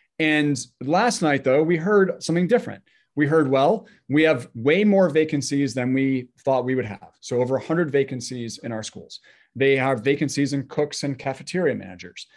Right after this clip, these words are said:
Um, so they don't know how they're gonna have enough staff to actually cook food, uh, even though they intend, they wanted to cook food at schools.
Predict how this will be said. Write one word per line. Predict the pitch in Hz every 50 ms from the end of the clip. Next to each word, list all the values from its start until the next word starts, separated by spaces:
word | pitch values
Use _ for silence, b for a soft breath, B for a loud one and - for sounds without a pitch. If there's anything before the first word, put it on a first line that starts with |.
| b b b b b
Um, | 139 139 139 139 131 120 - - _
so | - - 180
they | 175 196
don't | 202 214 196
know | 185 180 160
how | 156 160
they're | 156 156 147
gonna | 143 147 147
have | 131 143 143 127
enough | 135 139 127 -
staff | - - 131 110 98 - - _ _ _ _ _
to | - 131
actually | 131 123 - - 131 123 123
cook | - - 196 190 196
food, | - - 117 107 107 107 104 - _ _ -
uh, | 120 117 117
even | - 143 135 139
though | 139 127
they | 117 127 123 120
intend, | 117 104 - - 135 123 117
they | 127
wanted | 127 131 131 135 135 123 104
to | - -
cook | - 107 98 -
food | _ 101 95
at | 92 -
schools. | - - - - - _ _ - -